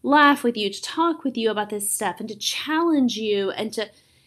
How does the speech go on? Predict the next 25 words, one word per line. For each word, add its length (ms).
you 120
know, 120
go 200
through 240
the 120
hurdles 680
and 120
the 80
hard 380
times 480
and 80
just 200
encourage 360
you 100
and 200
help 280
you 100
not 400
to 80
just 320
settle, 320
not 260
to 80
be 160
mediocre, 800